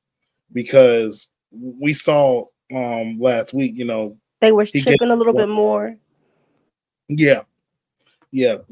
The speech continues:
Speaker 1: a little bit more chips. Um, we know Leno's strength. He, he's better with power rushers than speed rushers. Uh, Wiley, he, you know, the tackles is what it is until we can improve it.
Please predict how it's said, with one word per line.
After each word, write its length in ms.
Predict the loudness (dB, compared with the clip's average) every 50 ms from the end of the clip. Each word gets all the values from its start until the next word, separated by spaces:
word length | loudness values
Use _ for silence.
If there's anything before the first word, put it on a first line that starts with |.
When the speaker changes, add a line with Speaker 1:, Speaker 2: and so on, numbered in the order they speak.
| -20 -20 -14 -12
Speaker 1:
a 40 | -10
little 360 | -8 -6 0 4 6 8 8
bit 140 | 8 6 6
more 180 | 4 4 2
chips. 480 | 2 2 6 6 6 6 6 0 -12 -16 _ -6
Um, 540 | -2 -2 0 0 0 0 -2 -2 -4 -6 -10 _ _ _ _ _ _ _ _ 0
we 140 | 2 2 4
know 520 | 6 8 8 10 8 8 6 2 -2 -6 _ _ _ _ _ _ _ _ _
Leno's 460 | -4 -2 0 0 2 0 0 0 -4
strength. 500 | -6 -4 0 0 0 0 0 -4 -8 -10
He, 260 | -8 -8 -6 -6 -6 -6
he's 180 | -6 -6 -2
better 180 | 0 0 0 2
with 160 | 0 -2 -2
power 220 | -2 -2 -2 0 0
rushers 400 | -2 -2 -2 -4 -6 -6 -6 -8
than 160 | -10 -10 -12
speed 380 | -12 -8 -6 -4 -4 -4 -2
rushers. 640 | -2 -4 -4 -4 -6 -8 -6 -6 -6 -8 -8 -12 -18 _ _ _ _ _ _ _ -6 -4
Uh, 120 | -4 -2
Wiley, 840 | -2 0 0 2 4 4 4 2 2 0 -2 -2 -2 -2 -4 -4 -8 _ _ _ _ _ _ _ _ _ _ _ _
he, 340 | -4 -2 -2 -2 -4 -6 -10 _ _
you 160 | 0 2 4
know, 320 | 4 4 4 2 0 -4 -12 -18 -18 _ _ _ -20 -20 -10 -8 -8
the 60 | -6
tackles 440 | -2 0 0 0 0 0 -2 -2 -2
is 280 | 0 2 2 2 2
what 120 | 2 0 0
it 120 | 0 0
is 280 | -2 -2 -2 -2 -4 -8
until 320 | -8 -4 -4 -4 -2 -2
we 120 | -2 -4
can 180 | -4 -4 -6 -6
improve 480 | -6 -8 -10 -8 -6 -6 -6 -6 -6 -10
it. 180 | -14 -14 -18